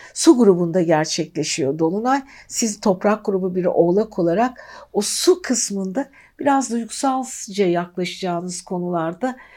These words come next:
biraz fevri de davranabilirsiniz. Lütfen çok dikkatli olun. Bu arada kariyer evinizde sert rüzgarlar esiyor. Lütfen onlara da dikkat edin. Pazartesi baktığımız zaman sevgili koçlara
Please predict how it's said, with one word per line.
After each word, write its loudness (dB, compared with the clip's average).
biraz -4
fevri 0
de 2
davranabilirsiniz. -4
Lütfen -6
çok -12
dikkatli -10
olun. -8
Bu 0
arada 0
kariyer 4
evinizde -2
sert -2
rüzgarlar -2
esiyor. -6
Lütfen -4
onlara -4
da 0
dikkat 0
edin. -2
Pazartesi 4
baktığımız -4
zaman -4
sevgili -4
koçlara -6